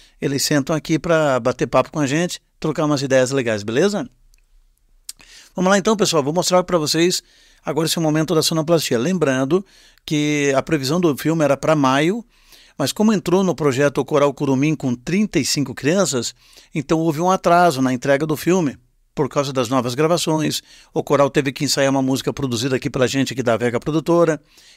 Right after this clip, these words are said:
Então houve um outro proclame, um outro movimento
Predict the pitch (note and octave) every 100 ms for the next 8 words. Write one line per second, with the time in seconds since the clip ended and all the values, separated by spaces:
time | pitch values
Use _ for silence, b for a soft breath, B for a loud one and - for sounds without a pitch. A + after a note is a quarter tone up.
0 | b C#3 D#3+ E3 D#3 D3+ F3 E3 D#3+ E3+
1 | E3 G3+ G3 D#3 E3+ C3 B2 D3+ F3 D3+
2 | D3 C3+ A#2+ B2 C3 A#2+ C3+ F#3 F#3+